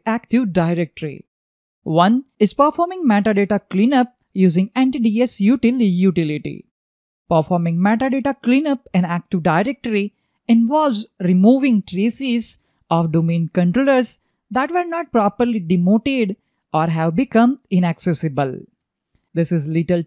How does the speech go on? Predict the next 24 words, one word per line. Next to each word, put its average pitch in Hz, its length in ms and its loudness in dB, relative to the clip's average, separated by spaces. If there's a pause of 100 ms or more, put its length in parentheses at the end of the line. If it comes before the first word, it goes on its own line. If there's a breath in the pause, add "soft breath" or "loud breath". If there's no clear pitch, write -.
tricky 262 500 -4 (260)
as 175 200 0
we 208 60 -2
have 285 240 -4
to 359 80 -2
use 285 400 0
command 196 420 0
line 170 380 -2 (120)
interface. 147 840 -4 (420)
Second 330 600 -2 (140)
is 180 280 2
G 202 160 2
U 302 180 0
I 302 120 -4
method, 202 680 0 (320)
in 175 160 0
which 196 360 -2 (140)
we 170 160 -2
have 254 240 -4
to 339 80 -2
use 277 340 0 (100)
Active 185 380 0
Directory 170 460 -2
users 233 640 -2